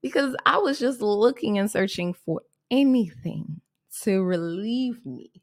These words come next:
of this heavy burden that I felt having to live perfectly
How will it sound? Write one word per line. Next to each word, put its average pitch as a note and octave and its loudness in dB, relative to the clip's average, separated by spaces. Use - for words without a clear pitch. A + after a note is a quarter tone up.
of E3 -2
this - -4
heavy G#3+ 0
burden F3+ 0
that - -4
I F3 -4
felt - -4
having D#3 -2
to - -10
live D#3 0
perfectly D3 -6